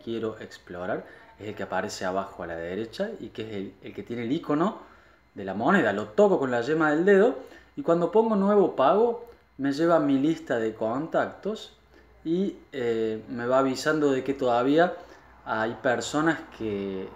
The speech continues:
tienen que configurar este servicio. Por eso se dan cuenta de que primero va a aparecer la opción, después hay que agregar, eh, una cuenta de banco y después vamos a, a poder empezar a realizar transacciones con personas que hayan hecho el mismo proceso.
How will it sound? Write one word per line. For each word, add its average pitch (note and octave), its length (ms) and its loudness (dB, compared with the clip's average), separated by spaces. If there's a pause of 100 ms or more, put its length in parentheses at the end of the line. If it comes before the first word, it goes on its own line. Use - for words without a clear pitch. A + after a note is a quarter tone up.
(160)
tienen C#3 240 -2
que G#2+ 120 -8
configurar F#2 760 -4
este - 180 -10
servicio. A#2 500 -8
Por F2+ 140 -12
eso G#2 320 -8 (460)
se - 160 -10
dan A2+ 180 -6
cuenta C#3 300 -2
de A#2 180 0
que A2 160 -4
primero B2+ 580 0 (120)
va A#2 60 2
a - 20 0
aparecer A2+ 420 -4
la A#2+ 100 0
opción, D3+ 440 0
después A#2+ 500 -6 (240)
hay A2 180 -6
que A2 120 -6
agregar, G#2+ 580 -2 (300)
eh, G2+ 240 -8
una G#2 240 -8
cuenta G#2+ 320 -6
de F#2+ 120 -4
banco G3 580 -4
y C#3 80 -8
después A#2 300 -8
vamos G#2+ 340 -6 (120)
a, - 40 -8
a G#2 100 -12
poder A2 200 -6
empezar A2 340 -8
a G#2 60 -6
realizar G#2 280 -8
transacciones G#2+ 800 -6 (320)
con G#2 160 -10
personas - 340 -6
que - 100 -2
hayan C3+ 220 2
hecho E3 440 -4
el A2+ 200 -2
mismo B2+ 360 -4
proceso. - 580 -14